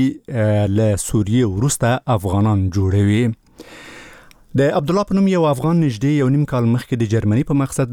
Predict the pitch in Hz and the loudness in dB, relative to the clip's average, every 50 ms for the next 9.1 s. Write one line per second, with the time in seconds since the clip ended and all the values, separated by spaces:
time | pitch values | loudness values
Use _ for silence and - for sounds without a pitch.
0 | 120 123 120 101 110 107 101 107 110 104 107 101 101 98 101 123 131 - 143 131 | -2 -2 0 0 0 2 2 2 2 0 0 0 0 2 2 0 0 0 0 2
1 | 131 131 127 - 131 110 - - 104 95 - - 113 107 - - 107 107 127 127 | 2 2 0 0 -2 -2 -2 -2 -2 -2 0 -2 -2 -2 -2 0 0 0 0 0
2 | - 135 131 - - 131 123 131 131 131 131 131 127 123 _ - - - 120 131 | -2 -4 -4 -2 -2 -2 0 0 0 2 0 0 -2 -4 _ -8 -2 0 0 2
3 | 139 139 - - - - _ - 135 143 147 - - 139 131 131 131 127 - - | 2 0 0 -4 -4 -4 _ -2 0 0 0 0 0 0 2 2 0 -2 -4 -6
4 | - - 123 151 165 - - - 123 98 104 95 90 95 98 98 110 110 - - | -4 -2 0 0 0 0 -2 -4 -2 -2 -2 -2 0 0 0 0 0 0 0 -2
5 | 127 - - - 120 98 90 92 123 117 107 95 90 - 104 95 87 - 113 90 | -4 -4 0 -2 -2 -2 -2 -2 -2 0 0 0 -2 -2 -4 -4 -2 -2 -2 0
6 | 104 101 104 101 - _ - - - - - - - 113 104 98 92 117 101 107 | 0 0 -2 -4 -8 _ -20 -20 -20 -18 -10 -6 -4 -4 -2 -2 -2 -2 0 0
7 | 123 151 175 - _ - 160 156 170 180 180 - - - - 131 - - - 180 | 0 0 -2 -4 _ -2 0 0 2 2 0 -2 -4 -6 -8 -8 -6 -4 -2 -2
8 | 147 - - - 107 - - 113 - - 110 101 98 - - 143 139 139 139 131 | -2 -2 -2 -4 -4 -2 -2 -4 -2 -2 -2 -2 -2 -2 0 0 2 2 2 0
9 | 135 135 | 0 0